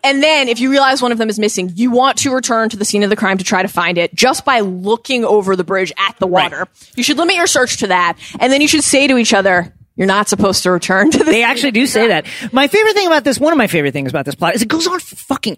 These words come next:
Speaker 2: ever.
Speaker 1: Astonishing how long
Speaker 2: It
Speaker 1: it
Speaker 2: goes
Speaker 1: lasts.
Speaker 2: on for, like, basically the entire season.
Speaker 1: It's a solid eight or nine episodes.
Speaker 2: There's
Speaker 1: It's
Speaker 2: a, so
Speaker 1: incredible.
Speaker 2: at one point, Landry, he's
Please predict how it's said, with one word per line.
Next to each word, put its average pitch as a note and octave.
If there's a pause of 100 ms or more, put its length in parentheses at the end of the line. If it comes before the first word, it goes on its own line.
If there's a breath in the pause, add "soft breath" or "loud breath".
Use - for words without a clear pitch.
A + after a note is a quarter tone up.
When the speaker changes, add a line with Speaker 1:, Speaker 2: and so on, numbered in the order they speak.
Speaker 2:
ever. G#3+ (520 soft breath)
Speaker 1:
Astonishing C#4+
how G#3+
long G3+
Speaker 2:
It C4+
Speaker 1:
it -
Speaker 2:
goes F4+
Speaker 1:
lasts. G4+
Speaker 2:
on -
for, F4+
like, B3
basically E4+
the B3
entire C4
season. F3
Speaker 1:
It's -
a A#3
solid A3+
eight G#3
or G#3
nine F#3
episodes. F3
Speaker 2:
There's B3
Speaker 1:
It's C4+
Speaker 2:
a, -
so C#4
Speaker 1:
incredible. B3+
Speaker 2:
at C4
one F#4+
point, A#3
Landry, G#3 (380)
he's A3+